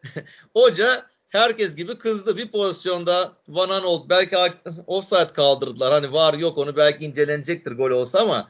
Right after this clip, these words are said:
yani aldı topu kaleci çaprazdan karşı karşıya. Yanda bomboş arkadaşları var artık.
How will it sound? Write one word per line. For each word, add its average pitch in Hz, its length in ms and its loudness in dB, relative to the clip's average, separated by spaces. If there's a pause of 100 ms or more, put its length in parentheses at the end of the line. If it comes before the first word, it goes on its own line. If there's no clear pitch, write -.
(520)
yani 175 360 0 (180)
aldı 220 360 4
topu 190 240 -2
kaleci 202 380 2
çaprazdan 190 520 -2
karşı 180 320 -2
karşıya. 151 420 -2
Yanda 190 600 2
bomboş 190 380 -2
arkadaşları 165 640 -2
var 156 160 2
artık. 147 320 0